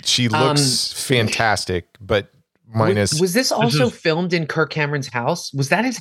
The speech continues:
Speaker 2: house? Am I to assume that's his house?
Speaker 3: Maybe.
Speaker 1: I, I don't know.
Speaker 3: I mean, it might. It,
Speaker 2: I mean, Jesus
Speaker 3: somebody
Speaker 2: pays, if I'm, if I'm gonna say that.
Speaker 3: Well,
Speaker 2: <laughs>
Speaker 3: Jesus does pay. The, uh,
Speaker 2: Jesus does in fact pay, but this
Speaker 3: I
Speaker 2: movie is, this movie's terrible. I, I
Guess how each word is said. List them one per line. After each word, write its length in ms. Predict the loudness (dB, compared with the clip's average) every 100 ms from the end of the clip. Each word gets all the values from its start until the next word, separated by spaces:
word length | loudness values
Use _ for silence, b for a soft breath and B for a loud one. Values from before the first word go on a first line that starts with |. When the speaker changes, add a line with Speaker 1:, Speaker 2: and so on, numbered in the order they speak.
| -4
Speaker 2:
house? 460 | -4 -4 -8 -10 _ _ _ 0
Am 120 | 2
I 80 | 2
to 160 | 2
assume 420 | 0 0 0 0 -2
that's 200 | -6 -6
his 120 | -6
house? 400 | -6 -6 -10 -18 _
Speaker 3:
Maybe. 300 | 0 2 2 -2 -8 -8
Speaker 1:
I, 100 | -2
I 20 |
don't 160 | 0 0
know. 60 | 2
Speaker 3:
I 20 |
mean, 240 | 2 0 -6 _ _ _ -2
it 120 | 2
might. 180 | 2 0
It, 160 | -6 -2
Speaker 2:
I 60 | 0
mean, 420 | 2 2 0 -4 _ _ _
Jesus 220 | -2 0 2
Speaker 3:
somebody 280 | 2 2
Speaker 2:
pays, 680 | 2 2 2 0 -4 -10 -12
if 200 | -10 0
I'm, 260 | 0 0 -4
if 160 | -6 -4
I'm 120 | -2
gonna 160 | -2 -4
say 280 | -4 -4 -2
that. 240 | -6 -6 -12 -2
Speaker 3:
Well, 240 | 0 0 -6 -4
Speaker 2:
<laughs> 140 | -4 0
Speaker 3:
Jesus 320 | 0 0 0
does 220 | 0 0
pay. 380 | 2 2 2 -4 _ b b -8
The, 400 | -2 2 4 4
uh, 220 | 4 4
Speaker 2:
Jesus 320 | 4 2 0 -2
does 260 | 0 2 2
in 100 | -4
fact 340 | -2 -2 -2 -4
pay, 360 | -4 -4 -10 -4
but 140 | 0
this 140 | 2 2
Speaker 3:
I 80 |
Speaker 2:
movie 240 | 2 2 0
is, 180 | -2 b _ -6
this 140 | -2
movie's 240 | 0 0 0
terrible. 440 | -2 -2 -6 -12 -8
I, 80 | -8 -6 -2
I 140 | -2